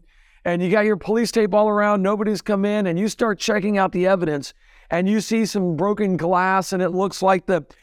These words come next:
the guy broke in, and then you see some of the bags of chips had fallen. It looks like s-, some people had fallen right there. Then you see the body of the victim. You see where he's laying. There's a footprint in the blood. That same footprint is over on the countertop.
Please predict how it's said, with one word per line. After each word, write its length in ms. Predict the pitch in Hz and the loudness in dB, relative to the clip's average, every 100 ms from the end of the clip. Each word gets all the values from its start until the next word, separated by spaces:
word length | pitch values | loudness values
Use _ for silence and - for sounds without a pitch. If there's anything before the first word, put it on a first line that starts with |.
| - | -4
the 100 | 170 | -2
guy 320 | 165 190 175 | 2 2 2
broke 420 | 180 143 185 180 190 | 2 0 -2 0 -2
in, 380 | 185 180 180 170 - | 0 0 -2 -6 -8
and 380 | - 175 185 180 | -4 0 0 0
then 160 | 202 208 | 0 0
you 160 | 208 | 0
see 280 | - 202 202 | -2 -2 -2
some 260 | 170 226 220 | 0 0 0
of 60 | |
the 80 | 196 | 0
bags 420 | 165 196 190 185 | 0 2 2 2
of 80 | 170 | -2
chips 300 | 135 202 185 | -2 -2 0
had 140 | 190 147 | -2 0
fallen. 400 | 196 185 190 190 | 2 2 2 0
It 40 | |
looks 180 | 208 - | -2 0
like 140 | 202 | -2
s-, 340 | 147 - 202 180 | -2 -6 -6 -4
some 140 | 185 | -2
people 240 | 160 202 185 | -2 0 -2
had 140 | 147 | -2
fallen 280 | - 190 180 | 0 2 2
right 200 | 185 180 190 | 2 0 0
there. 300 | 180 185 - _ _ | 0 0 -4 _ _
Then 320 | 135 165 233 | -2 0 2
you 160 | 233 214 | 2 0
see 180 | - 214 | 0 0
the 140 | 196 | 0
body 360 | 170 160 175 190 | 0 2 2 2
of 100 | 170 | 2
the 100 | 165 | 0
victim. 400 | 165 175 185 175 | 0 0 0 0
You 80 | 160 | -2
see 160 | - | -2
where 180 | 185 190 | 0 2
he's 140 | 160 | 0
laying. 240 | 156 175 180 | 0 0 0
There's 160 | 170 | 0
a 80 | 147 | -2
footprint 480 | - 208 202 202 196 | -2 -4 -2 -2 -4
in 140 | 196 196 | -2 -2
the 80 | |
blood. 680 | 143 151 170 180 180 175 - - - | -2 -2 0 2 2 -2 -10 -20 -4
That 160 | 185 170 | -2 0
same 280 | - 196 185 | 0 0 0
footprint 300 | 208 196 185 | -2 0 0
is 140 | 151 | 0
over 240 | 190 170 | 0 0
on 100 | 175 | 0
the 80 | 185 | 0
countertop. 760 | 156 180 196 190 - 196 185 185 | -2 -2 0 0 0 0 2 0